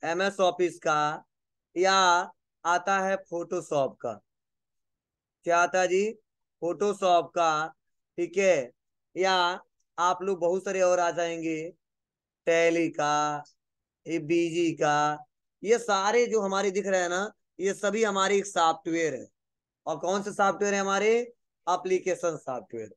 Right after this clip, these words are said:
मतलब जरूरत के अनुसार हम लोग इन्हीं एप्लीकेशनों, सॉफ्टवेयरों का इस्तेमाल करते हैं। कभी जरूरत पड़ता है तो एमएस Office का इस्तेमाल करते हैं, कभी जरूरत पड़ता है तो Photoshop का,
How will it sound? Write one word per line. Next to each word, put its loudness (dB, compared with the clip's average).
मतलब 2
जरूरत 6
के 4
अनुसार 4
हम 0
लोग 0
इन्हीं -2
एप्लीकेशनों, -4
सॉफ्टवेयरों 0
का 0
इस्तेमाल -2
करते -2
हैं। -2
कभी 8
जरूरत 6
पड़ता 4
है 4
तो -2
एमएस -2
Office -4
का -2
इस्तेमाल -2
करते -2
हैं, -2
कभी 6
जरूरत 4
पड़ता 0
है -2
तो -2
Photoshop 2
का, 4